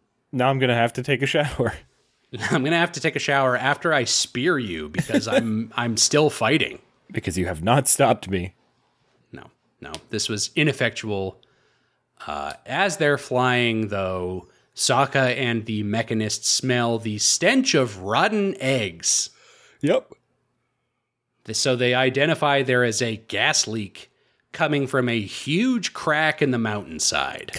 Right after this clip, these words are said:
Speaker 1: So I guess it's a good thing then, um, that nobody was using the stink bombs, because then it would have been impossible for them to know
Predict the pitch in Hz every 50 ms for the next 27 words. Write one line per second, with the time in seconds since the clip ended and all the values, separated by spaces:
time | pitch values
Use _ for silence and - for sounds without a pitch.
0 | - - - - - - 196 190 240 285 - 330 - 233 180 170 165 139 - 156
1 | 143 135 131 123 120 117 117 113 107 110 107 - - 110 107 101 95 92 90 87
2 | 87 87 85 87 - - _ _ _ _ _ _ _ _ _ 151 147 143 127 123
3 | 127 123 131 127 120 117 113 117 127 120 120 113 104 101 - - - 147 156 160
4 | - - 98 82 73 67 69 73 - - 101 92 92 92 82 85 113 143 165 160
5 | 131 117 110 104 87 95 92 90 85 113 110 101 - - 95 87 82 - - 92
6 | 87 85 85 82 90 92 92 87 85 78 78 78 -